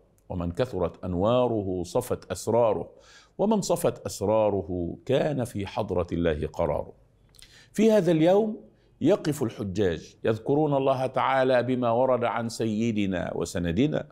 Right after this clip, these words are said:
صلى الله على حضرته، كان يقول: "لا إله إلا الله وحده لا شريك له، له الملك وله الحمد وهو على كل شيء قدير". وفي رواية:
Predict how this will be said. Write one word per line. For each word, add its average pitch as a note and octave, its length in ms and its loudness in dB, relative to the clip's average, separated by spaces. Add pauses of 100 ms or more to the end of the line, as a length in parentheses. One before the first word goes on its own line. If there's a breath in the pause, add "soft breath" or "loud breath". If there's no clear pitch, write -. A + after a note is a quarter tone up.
(140)
صلى B3+ 340 0
الله F2+ 420 0
على F2 220 -4
حضرته، - 480 -6 (200)
كان E2 220 -2
يقول: C3+ 560 0 (800 loud breath)
"لا A#2 480 6
إله G#2+ 440 0
إلا G2+ 280 -2
الله G2 400 2 (240)
وحده G2 560 -4
لا E2 100 -6
شريك - 400 -8
له، D#2+ 220 -8 (260)
له F#2+ 240 0
الملك F#2+ 400 -2
وله E2+ 320 0
الحمد C#3 400 -2 (440 soft breath)
وهو C3+ 340 2
على F2+ 300 -2
كل F2 280 -4
شيء F2+ 340 -6
قدير". G2 560 0
وفي D#2+ 340 -2
رواية: B2+ 580 2